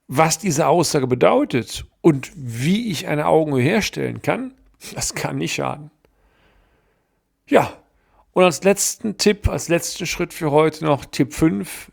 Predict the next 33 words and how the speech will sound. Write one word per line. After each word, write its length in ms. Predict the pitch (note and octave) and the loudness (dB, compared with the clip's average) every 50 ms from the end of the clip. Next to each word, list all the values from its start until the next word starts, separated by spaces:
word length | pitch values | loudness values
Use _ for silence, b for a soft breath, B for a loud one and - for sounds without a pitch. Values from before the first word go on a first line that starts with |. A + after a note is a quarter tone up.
| _ | _
den 160 | - E3 D#3+ D#3 | 2 2 2 2
will 120 | D#3 D#3 | 0 -2
ich 180 | D#3+ - - - | -2 -4 -4 -6
mal 180 | D3+ C#3+ C#3+ | -4 -4 -4
titulieren 600 | C3 C#3 C3 A#2+ - C#3 C3 C3 C3 C3 B2 A#2 | -4 -6 -6 -6 -4 -4 -2 0 0 0 0 0
mit, 240 | A#2 B2 A#2+ - A#2 | -2 -4 -4 -4 -4
wo 180 | A#2 C3 D3 D3+ | -2 0 0 0
ist 140 | C3+ D3+ | -2 -4
die 80 | - B2 | -6 -8
Türe? 520 | - - C3 C#3 C#3+ D3 D3 D3+ C#3+ B2+ b b b b b b b b b b b b b b b b b _ | -4 -2 -2 0 0 2 2 0 0 -2 b b b b b b b b b b b b b b b b b _
Wenn 140 | D3 E3 | -6 -4
eine 200 | D3 D3+ C#3+ C#3+ C3+ | -2 -2 -2 0 2
dauerhafte 1120 | B2 E3+ G#3 A#3 A#3 F3+ E3+ F3 E3+ D#3+ - - - - - - - E3+ F#3 F#3 - - - - _ _ _ _ _ | 4 6 6 8 6 6 4 2 0 -2 -4 -10 -18 -18 -12 -8 -4 -4 -2 -4 -4 -6 -12 -20 _ _ _ _ _
Ku-, 160 | - - - | -8 -8 -6
oder 180 | - A3 C3 B2+ | -2 0 2 2
wenn 140 | B2+ B2+ C3 | 2 2 2
eine 180 | C3 C3+ C#3 | 0 0 -2
Kundenverbindung 1120 | B2+ - - - A#3 C4+ C4+ G#3+ - - D#3+ D3 C3+ C3+ C3+ C3+ B2+ B2 A#2+ A#2+ A2+ G#2+ G#2+ | -4 -2 2 4 4 4 4 2 0 0 0 0 0 0 0 0 0 -2 -2 -2 -4 -2 2
dauerhaft 540 | - D#3+ G3+ A3 G3 D3+ D#3+ E3 - - - | 4 4 6 6 4 4 2 -2 -4 -4 -6
stressbelastet 960 | - - - F3 F#3+ F3+ - - - - E2 D2+ C#2+ - - - - - - | -8 -2 2 2 2 2 2 0 -2 -2 0 0 0 -2 -2 -6 -8 -8 -8
ist, 180 | - - - | -8 -8 -10
so 100 | - C2+ | -12 -12
will 100 | B1+ B1+ | -10 -10
ich's 160 | B1+ - - | -10 -10 -10
mal 140 | - B1+ B1 | -10 -10 -8
sagen, 340 | B1+ C2 C2 C#2 - E3+ D#3+ | -8 -6 -4 -4 -4 -4 -4
hilft 360 | C3 C3+ D3 D#3 D3 - - | -2 -2 -2 -2 -4 -8 -8
nur 160 | D3+ D3+ - | -8 -6 -4
eins, 380 | C3 B2+ C3+ D#3 E3+ D#3 - - | -2 -2 -2 -4 -6 -8 -10 -10
die 120 | - D#3 | -8 -4
Wege 200 | C#3+ D3 D3 E3 | -2 -2 -2 -2
trennen 280 | - - C3+ B2+ A#2 G#2 | -4 -4 -4 -6 -6 -6
sich. 300 | G2 A#2+ A#2+ A#2+ - _ | -10 -12 -14 -16 -20 _